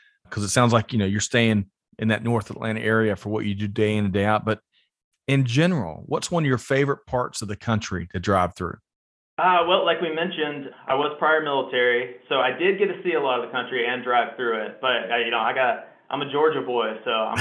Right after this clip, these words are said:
Speaker 2: gonna, I'm gonna stick close to home. I love the North Georgia mountains, i-, North Carolina, and, uh, even going up into Virginia, rolling hills, mountains, and, uh, the green landscape. I love it for sure.
Speaker 1: All right, I, I, I do too. Uh, now you mentioned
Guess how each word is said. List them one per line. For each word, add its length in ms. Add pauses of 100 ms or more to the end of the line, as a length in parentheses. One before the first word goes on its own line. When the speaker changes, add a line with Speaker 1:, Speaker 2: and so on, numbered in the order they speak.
Speaker 2:
gonna, 180
I'm 80
gonna 120
stick 180
close 240
to 80
home. 220
I 40
love 240
the 80
North 280
Georgia 240
mountains, 580 (500)
i-, 300
North 300
Carolina, 880
and, 320
uh, 120 (100)
even 160
going 180
up 100
into 180
Virginia, 680 (300)
rolling 320
hills, 320
mountains, 600
and, 200
uh, 440 (440)
the 80
green 280
landscape. 520
I 40
love 220
it 160 (140)
for 80
sure. 160
Speaker 1:
All 80
right, 360 (280)
I, 140
I, 260 (160)
I 20
do 140
too. 320 (420)
Uh, 140
now 180
you 220
mentioned 500